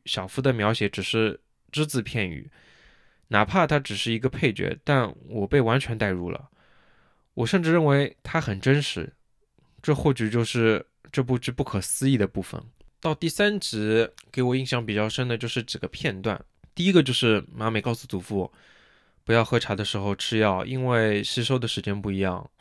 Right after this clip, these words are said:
吃药一定要喝水。刷新了我的认识嘛，生活常识又增加了一部分。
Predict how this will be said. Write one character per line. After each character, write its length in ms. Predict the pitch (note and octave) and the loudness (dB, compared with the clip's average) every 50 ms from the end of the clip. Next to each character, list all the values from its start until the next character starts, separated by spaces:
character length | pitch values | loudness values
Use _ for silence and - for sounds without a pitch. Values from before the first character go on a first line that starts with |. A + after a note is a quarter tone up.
| _ _ _ - | _ _ _ -10
吃 200 | - - C#3 C3+ | -8 0 2 4
药 160 | C3 B2+ A#2+ | 6 6 6
一 100 | A2 G#2+ | 4 4
定 140 | G2+ B2 A#2 | 0 0 0
要 180 | A#2 A2 A2 G#2+ | 0 0 0 -2
喝 160 | - - C#3+ | 0 0 -2
水。 240 | C3 - - - - _ _ _ _ _ _ - _ _ _ - - | 0 -2 -8 -10 -10 _ _ _ _ _ _ -20 _ _ _ -10 0
刷 200 | - - D#3+ E3 | 4 6 6 6
新 200 | - F#3 F3 F3 | 6 4 2 6
了 100 | E3 C3+ | 6 6
我 120 | A2 G2+ | 6 6
的 100 | F#2+ G2 | 4 4
认 180 | A#2 C#3+ B2+ G#2+ | 4 4 2 2
识 160 | - - F#2+ | -2 -6 -8
嘛， 220 | F2+ F2 - - - - _ _ _ _ - - _ - | -8 -10 -12 -14 -16 -18 _ _ _ _ -20 -20 _ -10
生 220 | - - D#3 D3+ C#3 | -4 -2 -2 -2 0
活 140 | B2+ B2+ | 0 0
常 220 | B2+ - - G2+ G2+ | 0 0 -4 -6 -6
识 240 | G2+ - B2+ A2+ A2 | -4 -2 0 2 4
又 140 | G#2+ G#2+ | 4 4
增 220 | G#2 - B2+ A#2+ B2 | 4 2 0 0 4
加 180 | B2 A2+ A#2 | 4 4 6
了 60 | G#2+ G2 | 4 2
一 80 | F#2+ | 0
部 140 | - - F#2+ | -2 -6 -12
分。 220 | - - - F2+ | -12 -10 -12 -12